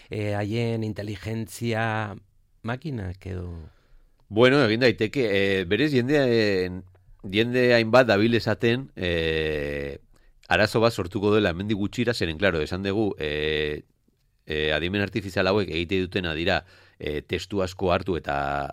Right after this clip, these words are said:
Speaker 2: analizatu, nolabait, bai? Eta orduan, orain, heldu gara, eh, garai batera, non hasiko dira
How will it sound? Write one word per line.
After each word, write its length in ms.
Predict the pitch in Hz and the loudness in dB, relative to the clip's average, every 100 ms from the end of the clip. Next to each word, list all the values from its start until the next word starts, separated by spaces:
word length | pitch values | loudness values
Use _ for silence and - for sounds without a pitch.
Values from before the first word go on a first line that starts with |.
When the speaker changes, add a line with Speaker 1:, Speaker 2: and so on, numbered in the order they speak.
| 78 | -8
Speaker 2:
analizatu, 540 | 80 95 90 87 117 | -4 -4 -4 -6 -6
nolabait, 420 | 110 87 85 85 85 | -4 -2 -2 -2 -4
bai? 220 | 80 113 - - - - | -2 -4 -8 -20 -20 -8
Eta 180 | - 90 | -2 0
orduan, 280 | 107 95 85 - | 2 0 -2 -4
orain, 480 | 92 113 117 82 76 _ _ | 2 4 4 0 -10 _ _
heldu 280 | 87 90 104 113 | -4 -2 2 4
gara, 360 | 117 101 - 82 | 6 4 2 -6
eh, 540 | 82 80 80 78 76 | -4 -2 -2 -4 -2
garai 240 | 82 90 117 | 0 2 2
batera, 460 | 113 123 101 78 | 0 0 -2 -2
non 300 | 82 85 80 73 | -4 -6 -8 -10
hasiko 380 | 82 117 117 | -8 -4 -2
dira 260 | 110 113 | -2 0